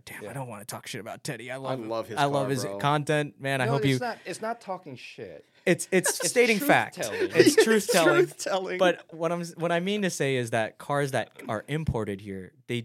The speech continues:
Speaker 1: that doesn't even necessarily mean that it's clean anymore. Because
Speaker 2: No, no, no. Japanese cars are rusty.
Speaker 1: Yeah, they
Speaker 3: Yeah.
Speaker 1: get rusty.
Speaker 2: Yeah. I mean,
Speaker 1: And
Speaker 2: everything there get rust.
Speaker 1: I think, I think now the cars to look for are California
Speaker 3: Oh,
Speaker 1: cars.
Speaker 3: definitely. Dude, that's
Speaker 1: Like,
Speaker 3: always been the
Speaker 1: only,
Speaker 3: car to look for, man.
Speaker 1: only
Speaker 2: No, so
Speaker 1: California.
Speaker 2: there's a guy here,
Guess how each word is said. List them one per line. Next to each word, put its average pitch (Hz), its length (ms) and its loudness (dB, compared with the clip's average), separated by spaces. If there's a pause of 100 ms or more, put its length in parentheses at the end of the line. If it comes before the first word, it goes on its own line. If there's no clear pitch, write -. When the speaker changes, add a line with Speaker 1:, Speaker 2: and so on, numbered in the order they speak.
Speaker 1:
that 127 160 -2
doesn't 151 240 -2
even 117 280 -6
necessarily 113 600 -2
mean 117 240 -4
that 98 120 -6
it's - 140 -14
clean 139 340 -6
anymore. 71 440 -12 (320)
Because 127 400 2
Speaker 2:
No, 147 100 -4
no, 120 80 -10
no. 110 60 -12
Japanese 185 520 -8
cars 92 280 -14
are 76 80 -18
rusty. 69 380 -20
Speaker 1:
Yeah, 139 240 6
they 120 120 2
Speaker 3:
Yeah. 120 60 0
Speaker 1:
get 131 200 4
rusty. 120 400 2
Speaker 2:
Yeah. - 60 -14 (340)
I 135 80 -8
mean, 120 100 -2
Speaker 1:
And 117 200 -2
Speaker 2:
everything 190 360 -8
there 95 160 -14
get 85 120 -20
rust. 76 440 -18
Speaker 1:
I 123 120 2
think, 156 360 -4 (140)
I 135 100 -8
think 151 260 -6
now 123 220 -4
the 117 120 -4
cars 113 340 -4
to 101 80 -8
look 110 200 -4
for 101 260 -6
are 98 40 -8
California 113 640 -8
Speaker 3:
Oh, - 360 -4
Speaker 1:
cars. - 160 2
Speaker 3:
definitely. - 440 -2
Dude, 135 180 -4
that's 190 240 -2
Speaker 1:
Like, 131 200 6
Speaker 3:
always 131 200 0
been 170 280 8
the 139 80 0
Speaker 1:
only, 123 100 4
Speaker 3:
car 113 200 0
to 113 40 -6
look 117 160 -6
for, 117 300 -6
man. 160 100 6
Speaker 1:
only 160 560 4
Speaker 2:
No, - 60 -8
so - 80 -8
Speaker 1:
California. 127 500 0
Speaker 2:
there's 185 140 -6
a 202 60 -8
guy 156 280 -8
here, 143 680 -10